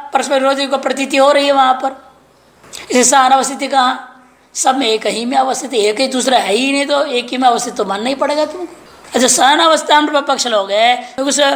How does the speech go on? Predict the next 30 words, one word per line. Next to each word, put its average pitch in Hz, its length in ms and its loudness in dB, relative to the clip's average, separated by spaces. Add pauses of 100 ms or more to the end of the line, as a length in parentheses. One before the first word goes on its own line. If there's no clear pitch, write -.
(220)
सिद्धांत 254 420 -2
को 254 60 -4
लेके 240 240 -4
चलोगे 196 460 -6
तो - 300 -14
असिद्धि 233 320 -4
दोष 196 260 -2
आ 202 100 -10
जाएगी। 190 580 -4 (460)
और 240 160 2
बाध्य 240 360 0
बाधक 302 420 4
भाव 294 240 4
रूपत्वे 311 540 0 (380)
तसे 240 220 0 (220)
एक 285 280 2
आश्रित 247 440 0
रूपपत्या 220 720 -2 (400)
भेद 233 300 -6
असाधकत्वात्, 220 1200 -2
और 240 120 0
बाध्य 285 360 0
बाधक 277 420 0 (440)
भाव 262 220 2
से 269 120 -4
भी 277 80 -6
ग्रहण 247 240 -2
करोगे 208 400 -2 (380)
तो 294 80 -2
वो 277 120 4